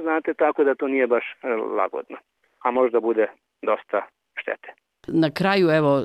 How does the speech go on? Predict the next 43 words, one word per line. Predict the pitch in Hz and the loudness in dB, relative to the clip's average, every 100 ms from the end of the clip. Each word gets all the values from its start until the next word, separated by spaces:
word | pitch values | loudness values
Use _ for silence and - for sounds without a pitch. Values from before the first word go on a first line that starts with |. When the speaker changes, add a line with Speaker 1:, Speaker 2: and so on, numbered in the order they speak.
| 139 | -2
Speaker 2:
sada | 143 156 151 | -2 -2 0
vi | 147 175 | 0 0
ste | - 139 | -2 -2
trideset | 151 160 165 151 139 | 0 0 0 -2 0
i, | |
i, | 143 127 139 127 135 | 0 2 2 2 0
i | |
šest | 123 151 151 135 | 0 0 0 0
godina, | 143 139 139 131 | 0 0 0 0
e, | 127 127 123 123 127 | 0 -2 -4 -6 -6
trideset | - 139 127 - | -2 -2 -2 -2
pet | 147 135 | -2 0
godina | 139 135 135 131 | 0 0 0 0
radili | 123 131 135 131 | 0 0 0 0
Speaker 1:
Da. | 127 | -2
Speaker 2:
u | |
toj | 123 131 | 0 -2
fabrici, | 117 127 135 143 - 131 | -2 -2 -2 -4 -4 -4
smatrali | - 131 131 135 127 | -2 -4 -2 -4 -4
ste | - 135 | -4 -4
je | 117 | -2
svojom. | 110 - 120 117 123 151 180 - - _ | -4 -4 0 2 2 0 -2 -8 -20 _
Speaker 1:
Da. | 117 110 - - | -10 -10 -10 -8
Speaker 2:
Da | 147 143 | -2 2
li | 180 | 2
vi | 190 185 | 2 2
znate | 147 160 180 185 | 2 2 2 2
njenu | 165 156 156 | 2 4 2
su-, | - 127 | -2 -2
da | 151 | 2
li | 185 | 4
umete | 185 185 185 | 4 2 0
da | 156 | 2
objasnite | 151 151 160 160 143 | 2 2 0 -2 -4
šta | 135 160 | -2 -2
se | 151 135 | -2 -2
sa | - 127 123 | 0 0 0
Fidelinkom | 135 127 127 135 131 123 | -2 -2 0 0 -2 -2
dogodilo? | 123 120 110 117 110 - _ _ _ _ - | -2 -2 -4 -6 -8 -12 _ _ _ _ -6
Zašto | 139 156 170 170 | 0 0 0 -4
su | - | -2
je | 147 139 | 0 0
upropastili? | 120 127 - 113 110 - 131 127 | -2 -4 -4 -4 -6 -8 -12 -14